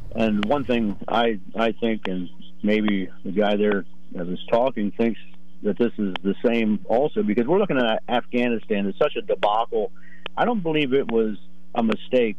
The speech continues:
I believe it was a plan. No one is that stupid. You know, this, this was a planned departure. They planned to leave the stuff behind that's there.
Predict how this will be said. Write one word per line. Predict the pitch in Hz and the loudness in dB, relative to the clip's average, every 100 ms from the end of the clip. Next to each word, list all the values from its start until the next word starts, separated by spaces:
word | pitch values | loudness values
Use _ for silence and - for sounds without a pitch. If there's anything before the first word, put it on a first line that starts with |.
| - | -2
I | 147 | 0
believe | 147 139 | 2 2
it | 135 | 2
was | 117 101 | 0 0
a | 107 92 - | 0 0 -2
plan. | 131 127 107 95 - - - - - - - - - | 0 2 0 -2 -4 -8 -8 -8 -8 -8 -8 -8 0
No | 139 202 | 2 4
one | 185 143 | 2 0
is | 107 | 0
that | 131 127 - | 0 0 -2
stupid. | - 120 107 98 92 - - - - - - | 0 0 0 -4 -4 -6 -8 -8 -8 -8 -2
You | - | 0
know, | 220 | 2
this, | 175 - | 0 0
this | - 156 151 | -2 0 2
was | 117 | 2
a | 113 107 - | 2 0 -2
planned | 143 143 139 135 117 - - - - - - 107 | 0 2 2 0 -2 -4 -8 -8 -8 -8 -8 -2
departure. | 123 - 135 135 - 131 120 | -2 2 2 2 0 2 2
They | 107 113 | 2 0
planned | 104 - 143 139 139 113 | -2 -4 0 2 0 0
to | 117 | 0
leave | 117 131 113 | 2 0 -2
the | 110 - | -4 2
stuff | 127 110 | 0 0
behind | 113 107 120 127 120 | -6 -2 -2 0 0
that's | 110 - | 0 0
there. | 104 117 117 | 2 4 4